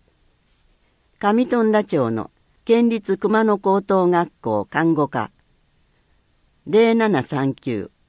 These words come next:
四七の一零零四。零七三九、四七の四二零零。定員については、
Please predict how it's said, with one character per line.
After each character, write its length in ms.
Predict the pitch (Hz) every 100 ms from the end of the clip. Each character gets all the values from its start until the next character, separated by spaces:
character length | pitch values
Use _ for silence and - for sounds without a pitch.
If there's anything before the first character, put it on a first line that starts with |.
| _ _ _
四 240 | 170 202 208
七 280 | 202 170 120
の 180 | 101 - _
一 260 | 160 - 220
零 300 | 220 165 120
零 260 | 123 139
四。 240 | 135 110 - _ _ _ _ _ _ _ _ _ -
零 300 | 175 233 240
七 300 | 240 233 143
三 280 | - 139 139
九、 380 | - 139 110 - _
四 260 | 156 214 226
七 280 | 208 196 131
の 200 | 104 - -
四 360 | 180 220 214
二 240 | 214 170 117
零 260 | 135 135
零。 300 | 127 110 92 - _ _ _ _ _ _ _ _ _
定 300 | 240 247 247
員 100 | 233
に 140 | 220
つ 100 | 202
い 140 | 185 156
て 100 | 123
は、 200 | 117